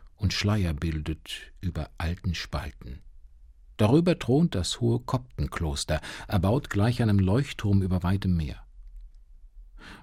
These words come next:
Blindbögen zeigen sich in Schwundgemäuer, verschlossene Fenster, fest vermauerte Portale und Dachterrassen, wo an ganz stummen Brüstungen sich nichts begab.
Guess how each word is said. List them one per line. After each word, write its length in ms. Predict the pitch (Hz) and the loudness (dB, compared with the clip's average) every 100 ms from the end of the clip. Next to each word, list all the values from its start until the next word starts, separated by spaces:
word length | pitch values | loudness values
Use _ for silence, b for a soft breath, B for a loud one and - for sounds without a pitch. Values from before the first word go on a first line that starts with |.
| B | B
Blindbögen 960 | 104 117 143 - 101 98 104 107 101 98 | 2 4 4 2 4 6 6 6 6 4
zeigen 380 | - 98 101 90 | 4 2 4 4
sich 220 | 90 - | 2 2
in 120 | 87 | 0
Schwundgemäuer, 1120 | - - 101 110 - - 85 80 85 85 82 B B | 0 -4 0 0 -2 -2 0 2 2 0 -2 B B
verschlossene 580 | - 95 117 117 - 98 | -4 -2 0 0 4 2
Fenster, 500 | 104 113 - 104 92 | 4 2 2 0 -2
fest 380 | - 135 - - | 0 0 0 2
vermauerte 460 | 98 95 104 104 | 4 6 4 2
Portale 600 | 92 87 - 87 90 90 | -2 -2 0 2 4 2
und 180 | 90 95 | 0 -2
Dachterrassen, 720 | 80 - - 78 - - 76 - B B | -2 -4 -4 -2 -2 -2 -4 -4 B B
wo 80 | 98 | -2
an 160 | 78 95 | 0 2
ganz 260 | 101 104 | 2 0
stummen 480 | - - 117 107 95 | -2 -2 0 4 4
Brüstungen 640 | 85 101 101 - 101 98 95 | 2 0 -2 0 2 2 2
sich 300 | 95 - - | -2 -6 0
nichts 480 | 104 101 - - | 2 0 -4 -12
begab. 500 | - - - 58 - | -8 -8 -8 -10 -12